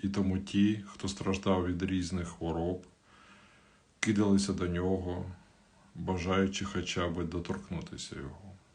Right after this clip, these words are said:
А духи нечисті, нечисті, побачивши його, падали перед ним і кричали: «Ти син Божий». Ісус суворо попереджав їх, щоб не розголошували вони, хто він.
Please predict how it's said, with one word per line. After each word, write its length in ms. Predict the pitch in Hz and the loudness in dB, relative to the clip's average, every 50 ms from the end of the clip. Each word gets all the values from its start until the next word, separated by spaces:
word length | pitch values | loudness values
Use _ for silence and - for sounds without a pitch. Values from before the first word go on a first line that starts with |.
| _ _ _ _ _ _ _ _ _ _ _ _ - _ _ _ _ _ _ _ _ _ _ _ _ _ _ _ _ - - - - - - - - - - - - - _ - - _ _ - | _ _ _ _ _ _ _ _ _ _ _ _ -20 _ _ _ _ _ _ _ _ _ _ _ _ _ _ _ _ -20 -20 -20 -20 -20 -20 -20 -20 -20 -20 -20 -20 -20 _ -20 -20 _ _ -2
А 100 | 113 117 | 0 4
духи 260 | 135 170 160 - 139 | 4 4 4 6 6
нечисті, 800 | 135 135 127 131 - - 139 139 139 - - 123 120 117 113 113 - - - | 6 6 6 4 4 4 4 4 4 4 4 6 6 6 4 0 -6 -6 -2
нечисті, 540 | 110 107 104 - - 120 123 120 - - | 0 0 0 2 4 4 4 4 2 -2
побачивши 680 | - - 104 98 98 107 117 113 - 123 110 - - 107 | -2 0 0 2 4 4 4 4 4 0 -2 0 0 2
його, 360 | 104 104 98 98 101 101 101 | 2 2 2 2 2 2 2
падали 480 | 101 98 - 98 98 98 95 92 90 87 | 2 4 4 4 6 6 4 2 2 0
перед 360 | 90 - 95 92 92 85 82 | 0 0 0 0 0 0 0
ним 200 | 95 95 92 92 | 0 0 2 0
і 40 | 90 | -2
кричали: 680 | - - 90 - - - - 82 82 - - 64 - - 90 - - _ _ _ _ _ _ - - - - - _ _ _ | -4 -6 -6 -6 -6 -4 -4 -2 -4 -4 -4 -6 -10 -12 -16 -20 -20 _ _ _ _ _ _ -20 -20 -20 -20 -20 _ _ _
«Ти 140 | - 110 | -2 0
син 240 | 95 - - 110 95 | 0 2 2 2 2
Божий». 340 | 85 76 - 76 73 69 - - - - - - _ _ _ _ _ _ _ _ _ _ - _ _ _ _ _ _ _ _ _ _ _ _ _ _ _ _ _ _ _ - - - - - _ _ _ _ _ _ - - - - - - - - - - - - - | 0 -2 -4 -6 -8 -10 -14 -16 -20 -20 -20 -20 _ _ _ _ _ _ _ _ _ _ -20 _ _ _ _ _ _ _ _ _ _ _ _ _ _ _ _ _ _ _ -20 -20 -20 -20 -20 _ _ _ _ _ _ -20 -20 -18 -18 -18 -18 -18 -18 -20 -20 -20 -6 -2
Ісус 360 | 127 123 - - 160 - - | 0 0 2 2 0 0 0
суворо 540 | - 143 131 127 127 131 127 120 110 104 101 | 2 2 4 6 6 6 6 6 6 4 2
попереджав 800 | - - 104 98 117 110 110 101 98 92 92 87 80 80 82 | -2 -2 0 2 2 2 2 0 0 0 0 0 0 -2 -4
їх, 280 | 80 69 67 - - - | -6 -8 -10 -12 -12 -10
щоб 240 | - - 107 - - | -4 -4 -2 0 2
не 100 | 104 101 | 4 4
розголошували 1000 | 98 98 90 92 95 95 92 92 98 110 120 117 - - 113 110 107 107 104 101 | 4 4 4 2 2 2 4 4 4 4 2 2 2 0 0 2 2 2 2 4
вони, 340 | 101 98 101 98 98 98 98 | 4 4 4 6 4 4 2
хто 260 | - - - - - | -2 -6 -6 -4 -4
він. 380 | 80 73 71 71 67 67 67 | -2 -2 -4 -6 -6 -8 -10